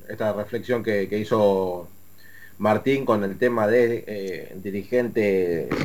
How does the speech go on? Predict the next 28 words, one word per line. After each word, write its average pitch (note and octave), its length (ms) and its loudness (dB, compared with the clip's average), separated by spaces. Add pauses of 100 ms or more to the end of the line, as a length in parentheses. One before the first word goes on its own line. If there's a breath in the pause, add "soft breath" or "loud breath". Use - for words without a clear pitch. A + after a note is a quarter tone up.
(140)
jugadores, G#2 840 6 (1160)
técnicos G#2+ 600 2
para G2 180 0
estar A2 200 2
a A2 40 6
la G#2 80 6
altura A2 300 4
de G2+ 80 2
San G#2+ 160 -4
Lorenzo. B2 360 -2
Creo A2+ 160 2
que G#2+ 60 0
es G#2 100 -4
una G#2+ 160 -4
institución G#2 480 0
muy A2 180 4
grande B2+ 260 6
y A2 40 4
las G2 120 0
cosas G#2+ 240 0
no G#2+ 80 -2
se A2 100 -6
vinieron G#2+ 260 0
haciendo G#2 640 2 (460 loud breath)
de G2+ 80 2
la G2 100 6
mejor G2+ 720 2
forma G#2+ 540 2